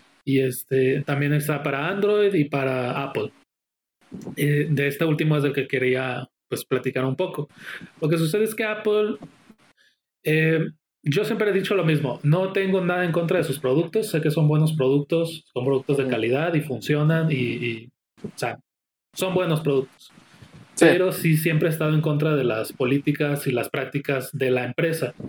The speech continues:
Speaker 1: de, de lo que es Apple. Eh,
Speaker 2: Ujú.
Speaker 1: ahorita, de hecho, sí, en Estados Unidos, pues, hay una gran lucha con,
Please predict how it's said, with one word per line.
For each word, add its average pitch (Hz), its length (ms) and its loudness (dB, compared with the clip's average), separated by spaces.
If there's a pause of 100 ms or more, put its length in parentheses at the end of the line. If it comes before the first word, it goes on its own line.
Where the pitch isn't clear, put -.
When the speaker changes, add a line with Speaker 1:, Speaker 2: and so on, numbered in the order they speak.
(320)
Speaker 1:
de, 120 220 -4
de 120 160 -4
lo 120 140 0
que 131 160 0
es 131 100 -2
Apple. 156 340 -2 (540)
Eh, 135 540 2
Speaker 2:
Ujú. - 140 -20 (180)
Speaker 1:
ahorita, 160 720 0 (720)
de 143 300 0
hecho, 151 280 2
sí, 147 560 4
en 135 340 -2
Estados 147 360 -2
Unidos, 156 260 2
pues, 151 220 -2
hay 143 240 2
una 147 520 2
gran 139 280 0
lucha 139 340 0
con, 120 320 -2